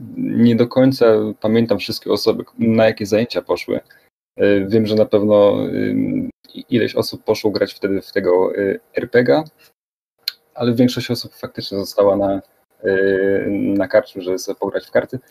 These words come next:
dlatego że my też, mm, wchodziliśmy do nowego środowiska, chcie-, chcieliśmy położyć nacisk na integrację, żeby poznać ludzi. No i wiadomo, jak się rozstawia karty na stół, no to zaraz wszyscy, wszyscy zaciekawieni podchodzą.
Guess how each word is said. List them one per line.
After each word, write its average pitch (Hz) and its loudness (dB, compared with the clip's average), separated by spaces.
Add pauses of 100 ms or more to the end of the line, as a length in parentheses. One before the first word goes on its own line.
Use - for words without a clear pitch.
(180)
dlatego 160 0
że 151 0
my 156 2
też, 139 -4 (140)
mm, 107 -10 (760)
wchodziliśmy 135 -2
do 127 4
nowego 127 4
środowiska, - -4
chcie-, 117 -6
chcieliśmy - -6
położyć 117 0
nacisk 117 -2
na 104 0
integrację, 104 0
żeby 90 -2
poznać 98 0
ludzi. 101 -2 (520)
No - -8
i - -10
wiadomo, 120 2
jak 95 2
się 104 0
rozstawia 101 0
karty - -2
na 92 0
stół, 104 -2
no 104 0
to 95 -4
zaraz 92 0
wszyscy, - -10 (460)
wszyscy - -6
zaciekawieni 95 0
podchodzą. 85 0